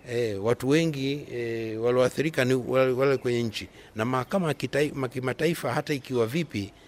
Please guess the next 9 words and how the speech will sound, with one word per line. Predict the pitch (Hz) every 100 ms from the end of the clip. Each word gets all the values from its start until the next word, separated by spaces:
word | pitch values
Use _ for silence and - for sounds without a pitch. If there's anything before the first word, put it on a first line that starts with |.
| - - -
itashtaki | 123 127 - 160 143
wachache. | 135 - 139 - 101 101 - - - -
Eh, | 113 107 87 - - - - -
tumeona | 110 123 151 131
tu | 107 131
kwenye | 117 107
kimbari | 120 127 117 107
la | 104
Rwanda | 101 113 107 85 92